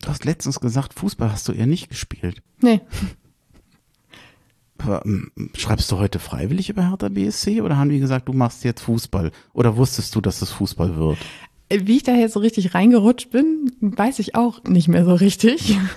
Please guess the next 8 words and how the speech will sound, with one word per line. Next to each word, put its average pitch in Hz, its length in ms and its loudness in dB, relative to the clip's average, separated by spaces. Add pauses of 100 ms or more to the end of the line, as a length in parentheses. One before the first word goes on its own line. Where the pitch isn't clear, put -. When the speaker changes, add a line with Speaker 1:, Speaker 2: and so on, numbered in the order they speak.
(380)
Speaker 2:
<laughs> - 480 -12
Aber, 196 560 2
ähm, 196 360 4
ich - 140 0
hab 226 160 0
angefangen 202 600 4
mit, 190 440 2
äh, 175 220 2